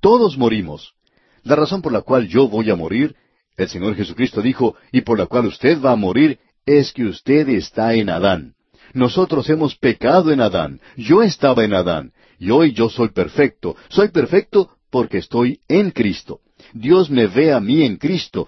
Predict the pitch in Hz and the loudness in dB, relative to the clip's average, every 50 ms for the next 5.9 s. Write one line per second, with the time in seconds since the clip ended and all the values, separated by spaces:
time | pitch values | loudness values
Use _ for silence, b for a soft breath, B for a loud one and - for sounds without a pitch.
0 | B B 127 117 - - 180 180 - - 127 110 - - 170 - _ - 147 147 | B B -6 -4 -2 0 -2 0 0 0 -2 0 2 0 0 0 _ -2 -2 -2
1 | - - 180 214 240 214 - 160 277 113 - - - - - b b b b b | -2 0 0 0 0 0 0 0 0 0 -2 -4 -10 -12 -14 b b b b b
2 | - - 196 196 202 185 180 180 156 - - 98 92 - - - - 170 180 _ | -8 -4 -2 -2 -2 -2 -2 -4 -4 -4 -2 -2 -4 -4 -4 0 0 0 0 _
3 | _ - 165 160 151 - - 127 117 113 107 98 92 80 78 90 92 92 82 71 | _ -6 -4 -4 -4 -2 -2 -2 0 0 0 0 -2 -2 -2 0 0 0 0 -2
4 | 67 _ b b b b b b - 190 196 180 - - 156 139 120 127 120 - | -8 _ b b b b b b 2 2 2 2 2 0 -2 -2 -2 -4 -4 -2
5 | 127 120 110 - - 120 107 - 160 170 156 131 170 185 - - - - | -2 -2 -2 -4 -4 -12 -10 -6 0 2 2 2 2 -2 -4 -6 -10 -10